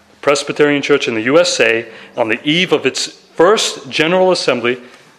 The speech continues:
seventeen eighty-nine, revised the Westminster Confession's teaching on the civil magistrate. Where the original confession had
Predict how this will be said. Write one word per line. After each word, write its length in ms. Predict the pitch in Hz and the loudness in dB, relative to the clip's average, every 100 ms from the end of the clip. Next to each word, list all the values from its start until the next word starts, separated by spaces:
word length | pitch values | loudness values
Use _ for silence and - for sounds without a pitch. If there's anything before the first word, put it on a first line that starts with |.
| _ | _
seventeen 580 | - - 151 175 - 151 | -6 0 0 0 0 0
eighty-nine, 600 | 135 131 120 101 101 117 - - _ | 0 -2 0 0 0 -4 -12 -20 _
revised 1040 | 120 117 101 135 147 147 113 92 - - - - _ _ _ _ _ - | -2 -2 0 0 2 0 -2 -8 -12 -14 -18 -20 _ _ _ _ _ -10
the 80 | |
Westminster 540 | 104 127 127 143 131 127 | 0 0 0 -4 -4 -6
Confession's 580 | 123 107 127 - 120 - | -6 -2 -2 -2 -8 -8
teaching 500 | - 143 151 139 139 | -4 -2 -2 -2 -4
on 120 | 117 | -6
the 80 | 101 | -4
civil 300 | - 110 104 | -4 -4 -2
magistrate. 680 | 101 113 113 - - - - _ _ _ _ _ _ _ _ _ | -2 -2 -4 -10 -14 -18 -20 _ _ _ _ _ _ _ _ _
Where 200 | 127 127 | 0 2
the 100 | 120 | 4
original 420 | 110 135 170 175 | 2 2 2 2
confession 560 | 170 139 - 151 - 175 | 2 0 0 -2 0 -4
had 320 | 131 123 120 | 0 0 -2